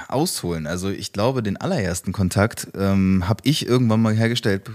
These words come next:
zu Uwe über einen gemeinsamen Bekannten. Da ging das auch um das Thema, lustigerweise, Podcasting, weil ich hab meinen eigenen Podcast seit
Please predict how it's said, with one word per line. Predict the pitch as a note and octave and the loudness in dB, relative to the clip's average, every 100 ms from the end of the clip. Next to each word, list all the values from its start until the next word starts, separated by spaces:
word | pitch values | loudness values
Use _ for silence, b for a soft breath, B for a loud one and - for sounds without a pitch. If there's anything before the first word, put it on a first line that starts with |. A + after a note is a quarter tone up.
| A2 | -8
zu | - - G2+ F2+ F2+ | -4 0 0 0 -2
Uwe | B2 D3+ G2 F#2 A#2 G#2+ | -8 -6 2 4 4 2
über | G2 | 4
einen | G2 G2 | 6 6
gemeinsamen | F#2 G2 G#2+ F#2+ F2 | 6 6 6 4 4
Bekannten. | F2+ G2+ B2+ - | 2 4 4 2
Da | E2 | 0
ging | F2 | 2
das | F#2+ A#2 | 2 2
auch | B2 | 2
um | A2 | 2
das | F2+ - | 0 0
Thema, | G#2+ G#2+ | 2 2
lustigerweise, | G2+ G#2 G#2 F#2+ F2+ F2+ | 0 -2 -2 -2 0 -2
Podcasting, | - C#3+ - E2 - D#2+ E2+ | -4 -6 -4 -4 -4 -4 -2
weil | E2 | -2
ich | F#2 | -2
hab | F#2+ _ | -4 _
meinen | F#2 F#2 | -4 -2
eigenen | - A#2+ G#2 E2+ | 2 2 2 0
Podcast | F#2 - E2+ - | -4 -4 -6 -2
seit | F2+ F#2 | 0 -2